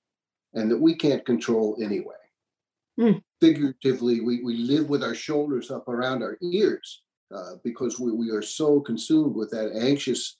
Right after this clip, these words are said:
Speaker 1: anxiety about controlling our outcomes. And you, you might say, "Well, isn't this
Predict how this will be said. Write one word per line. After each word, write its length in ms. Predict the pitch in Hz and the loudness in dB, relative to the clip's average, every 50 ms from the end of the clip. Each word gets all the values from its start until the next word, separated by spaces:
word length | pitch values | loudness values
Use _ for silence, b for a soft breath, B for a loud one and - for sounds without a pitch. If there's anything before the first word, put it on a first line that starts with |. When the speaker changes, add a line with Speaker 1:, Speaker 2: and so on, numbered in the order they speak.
| _ | _
Speaker 1:
anxiety 500 | 110 107 101 - 117 123 156 185 143 113 | -6 -6 -4 -2 -2 0 2 2 2 2
about 320 | 107 - 110 107 101 - - | 2 0 0 -2 -2 -2 -4
controlling 460 | - 101 - - 117 107 113 107 101 | -6 -4 0 2 2 2 2 0 -2
our 120 | 101 104 | -2 -2
outcomes. 680 | 110 120 135 139 - - 85 - _ _ - - - _ _ _ _ _ _ _ _ _ _ _ _ _ _ - | -2 -4 -4 -8 -8 -12 -14 -14 _ _ -20 -20 -20 _ _ _ _ _ _ _ _ _ _ _ _ _ _ -2
And 360 | - 139 139 139 135 135 123 - _ _ _ _ | 0 2 4 4 2 2 -2 -6 _ _ _ _
you, 260 | _ - - 156 160 - | _ -2 0 0 0 2
you 140 | 160 147 156 | 4 4 6
might 240 | 156 147 139 139 - | 6 6 4 4 2
say, 200 | - - 139 131 | 0 0 2 2
"Well, 220 | 127 135 151 165 | 2 2 2 2
isn't 260 | 175 175 - 180 160 - | 2 0 0 0 0 0
this 240 | 180 175 - - | 0 -2 -2 -8